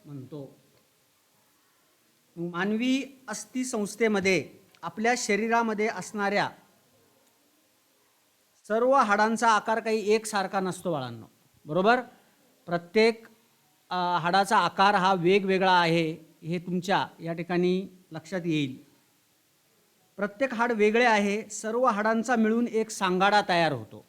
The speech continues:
काय तयार होतो? एक सांगाडा. बघा, इथे दिसेल तुम्हाला, कदाचित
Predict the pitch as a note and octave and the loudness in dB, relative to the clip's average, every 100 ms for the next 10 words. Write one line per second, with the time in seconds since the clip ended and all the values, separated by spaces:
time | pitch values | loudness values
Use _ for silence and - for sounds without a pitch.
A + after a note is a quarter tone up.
0 | _ E3+ F#3+ F#3+ F#3+ F3+ F#3 F#3 A3+ C4 | _ -8 -2 0 0 0 0 2 2 -2
1 | - _ _ _ _ - - B2 A2 G2 | -20 _ _ _ _ -18 -10 -8 -10 -14
2 | G#2 _ - D3+ C3 - _ _ _ _ | -20 _ -10 -6 -6 -8 _ _ _ _
3 | E3 F3 F3+ G#3+ G#3 G#3 G3 F#3+ F3 - | -10 -6 -4 -4 -2 0 2 2 0 -4
4 | _ _ _ _ E3 F#3 F#3 | _ _ _ _ -6 -6 -4